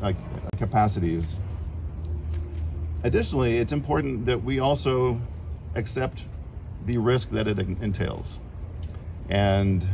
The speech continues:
um, that is both personal risk and, um, professional risk.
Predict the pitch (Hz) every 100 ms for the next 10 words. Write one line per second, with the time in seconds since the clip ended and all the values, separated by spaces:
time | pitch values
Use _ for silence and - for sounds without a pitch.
0 | 104 92 82 80 78 76 76 - - -
1 | - - - - - - - 120 120 123
2 | 113 - - - - - 107 - 165 175
3 | 175 165 165 165 - - - 101 101 98
4 | 98 95 90 101 95 85 82 80 80 80
5 | - - 110 135 143 151 156 170 -